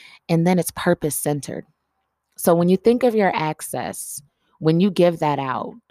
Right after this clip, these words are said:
I don't know how you, um, define your access, but I know mine is along those lines of presence, unconditional love, support, and purpose-centered. That mean anything, any area you may be weak in, I'm strong in, or I know somebody who's stronger in it, you know?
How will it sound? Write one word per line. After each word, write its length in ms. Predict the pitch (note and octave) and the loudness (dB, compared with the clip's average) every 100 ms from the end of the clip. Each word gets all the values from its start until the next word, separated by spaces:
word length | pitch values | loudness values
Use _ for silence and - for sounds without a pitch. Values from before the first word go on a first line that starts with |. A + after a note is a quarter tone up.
| _ _ _ - | _ _ _ -2
I 80 | |
don't 140 | D#3+ F#3 | 0 2
know 140 | F3+ | 0
how 160 | F3 E3 | 0 -2
you, 320 | E3 D#3+ D#3 | -2 -2 -2
um, 540 | D3+ C#3+ C#3 C#3 C#3+ D3+ | -4 -6 -8 -8 -12 -10
define 500 | D#3 C#3 D#3 D#3 D3 | -8 -4 -2 -2 -2
your 140 | C#3 | -6
access, 520 | - C3+ - - C3 - | -10 -12 -12 -12 -12 -8
but 120 | C#3+ | -4
I 60 | |
know 220 | D3+ D#3 D3+ | -2 -2 -2
mine 320 | D3 D3 C#3+ | -4 -4 -4
is 140 | C3+ | -4
along 320 | C#3 C#3 C#3 | -4 -4 -4
those 200 | C#3 C3+ | -4 -8
lines 320 | C3+ C3+ C3+ B2+ | -8 -8 -8 -10
of 180 | C3 | -14
presence, 460 | - D3+ C#3+ C#3+ C3+ - | -6 -2 -2 -2 -6 -6
unconditional 680 | C#3+ D3+ C#3+ C#3 - C#3 | -6 -4 -4 -4 -6 -6
love, 440 | C3 C#3 C3+ C3+ B2+ | -2 0 0 -2 -4
support, 720 | - C3+ - - D3 C3+ - - - - - _ | -10 -12 -10 -2 0 0 -4 -14 -20 -20 -20 _
and 260 | D3 B2+ C3 | -4 -4 -4
purpose-centered. 1040 | - D#3 D3+ C#3+ - C#3+ C3+ - A#2 C3 - _ _ _ _ _ _ | -2 0 0 -4 -2 -4 -2 -6 -12 -14 -20 _ _ _ _ _ _
That 260 | - - D#3 | -4 0 2
mean 240 | D#3 C#3+ - | 2 0 2
anything, 540 | F3 F#3+ F3 E3 D#3+ | 2 4 2 0 0
any 220 | F3+ G3 - | 0 0 2
area 300 | E3+ E3 D#3+ | 2 2 2
you 160 | D#3 | 0
may 140 | D3+ C#3+ | -4 -4
be 160 | C#3+ | -4
weak 260 | C#3 D3 C#3+ | -2 -4 -2
in, 200 | C#3+ C#3 | -4 -4
I'm 160 | C#3+ C#3+ | -6 -8
strong 340 | - D#3 D3+ | -4 -2 0
in, 140 | D3 C#3+ | -2 -2
or 80 | |
I 60 | C3+ | -2
know 140 | C#3 | -4
somebody 360 | C3+ C3+ C3 C3+ | -6 -6 -4 -4
who's 180 | C3+ C3 | -4 -4
stronger 380 | - B2+ B2+ A#2 | -6 -6 -6 -10
in 140 | - | -10
it, 140 | - - | -10 -8
you 140 | D#3+ | -2
know? 200 | D3 D3 | 0 0